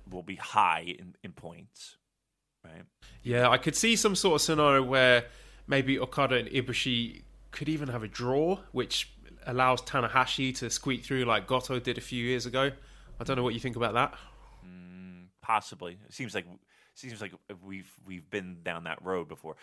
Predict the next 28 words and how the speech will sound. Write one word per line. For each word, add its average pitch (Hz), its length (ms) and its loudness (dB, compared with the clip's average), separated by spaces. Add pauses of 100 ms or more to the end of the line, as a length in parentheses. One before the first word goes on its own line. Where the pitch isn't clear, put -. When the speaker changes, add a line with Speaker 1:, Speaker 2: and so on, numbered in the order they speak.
(140)
Speaker 1:
You 127 120 -6
know, 156 180 8
there's 120 140 2
gonna 104 180 -2
be 90 100 -2
a 90 60 -4
draw 90 340 2
somewhere 82 540 -6
in 80 100 -20
there. - 960 -20
Um, 82 340 -12 (260)
maybe 92 300 -8
not 80 200 -8
that 76 180 -8
night. 78 220 -14 (140)
Okay. 98 220 -14
All 87 80 -10 (640)
right. 95 160 -14
I 127 120 6
like, 339 340 0
I - 80 6
like 381 160 -4
that. - 140 -6 (200)
You 185 100 -10
said - 220 -10
Kenta 202 440 -4 (100)
versus 170 340 -10
Zack? 147 400 0